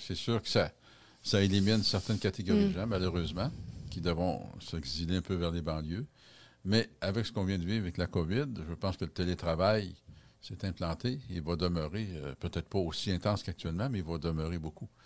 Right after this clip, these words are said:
Speaker 1: Et on se rend compte que la productivité des gens est améliorée dans le télétravail comparativement au bureau. Et ça fait l'affaire des propriétaires de,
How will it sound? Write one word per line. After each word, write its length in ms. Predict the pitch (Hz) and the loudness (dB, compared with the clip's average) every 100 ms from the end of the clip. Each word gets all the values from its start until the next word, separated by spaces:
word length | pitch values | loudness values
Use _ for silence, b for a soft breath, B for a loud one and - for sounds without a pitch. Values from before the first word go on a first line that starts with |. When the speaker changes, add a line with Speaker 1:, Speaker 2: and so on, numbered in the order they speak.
| B B B | B B B
Speaker 1:
Et 40 | 92 | -6
on 100 | 87 | -4
se 120 | - | 0
rend 100 | 87 | 0
compte 200 | - 110 | 2 0
que 60 | 90 | 2
la 120 | 85 | 0
productivité 680 | - 80 85 - 95 85 107 | 0 -2 -4 -6 -6 -4 -2
des 180 | 92 82 | 0 0
gens 140 | 104 | 0
est 120 | 107 | 0
améliorée 600 | 87 85 82 82 80 113 110 b b b b | 0 0 0 0 0 -2 -6 b b b b
dans 100 | 92 | -6
le 60 | 85 | -2
télétravail 540 | 92 87 85 82 101 | 0 0 2 4 4
comparativement 720 | - 80 80 80 - 76 90 85 | 2 -2 -2 -4 -4 -4 -4 -4
au 80 | 78 | -6
bureau. 320 | 76 71 - _ b b b b b b 85 | -6 -8 -12 _ b b b b b b -6
Et 200 | 85 82 | -4 0
ça 160 | - | 0
fait 120 | 90 104 | 4 4
l'affaire 340 | 98 113 110 | 6 8 8
des 120 | 90 | 6
propriétaires 600 | - 85 - 92 82 98 | 0 -2 -2 -2 2 2
de, 360 | 82 80 71 57 | 2 -2 -2 -6